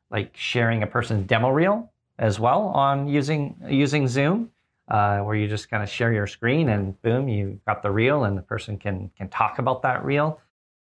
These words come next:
Um, it's harder to do that in, in person. Uh, so there, there are definitely pros and cons, but I, I think overall, just coming back to, to the experience is, you know, uh,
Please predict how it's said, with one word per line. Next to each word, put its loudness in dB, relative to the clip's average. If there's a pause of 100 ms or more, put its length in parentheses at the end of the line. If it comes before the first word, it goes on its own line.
Um, -4 (520)
it's -14
harder -2
to -12
do -4
that 0
in, -4
in -4
person. -6 (500)
Uh, -12 (340)
so -2 (300)
there, 2
there 0
are 2
definitely 0
pros -2
and -4
cons, -2
but -2 (500)
I, -2
I 2
think 0
overall, 2
just -8
coming 0
back 0
to, -2
to -20
the -10
experience -2
is, -4 (220)
you -2
know, -2 (460)
uh, 2